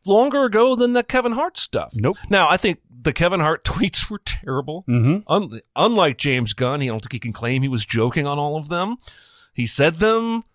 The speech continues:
Speaker 1: I've got very little pity for this man, especially the way he decided to handle it once it all came to light.
Speaker 2: Right, <laughs> yeah,
Speaker 1: With
Speaker 2: no
Speaker 1: just
Speaker 2: kidding.
Speaker 1: a big middle finger,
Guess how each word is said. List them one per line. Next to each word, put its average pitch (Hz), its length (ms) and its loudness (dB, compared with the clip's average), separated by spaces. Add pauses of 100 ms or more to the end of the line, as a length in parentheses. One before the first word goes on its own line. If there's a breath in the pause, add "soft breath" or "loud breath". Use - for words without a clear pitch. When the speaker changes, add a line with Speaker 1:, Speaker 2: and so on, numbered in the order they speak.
(120)
Speaker 1:
I've 120 120 -8
got 143 200 -2
very 202 180 2
little 208 200 0
pity 180 260 2
for 131 100 -2
this 123 180 0
man, 110 400 -2
especially 196 440 -4
the 190 80 0
way 196 140 2
he 190 60 -6
decided 170 340 -2
to 147 60 -2
handle 170 320 -2
it 165 60 -2
once 151 160 -2
it 160 80 0
all 147 140 2
came 143 220 -2
to 131 60 -2
light. 110 360 0
Speaker 2:
Right, 110 340 2
<laughs> - 100 -10
yeah, 139 160 2
Speaker 1:
With 131 80 4
Speaker 2:
no 123 60 0
Speaker 1:
just 120 220 0
Speaker 2:
kidding. 147 80 2
Speaker 1:
a 113 40 -10
big 160 180 0
middle 160 200 4
finger, 147 400 -2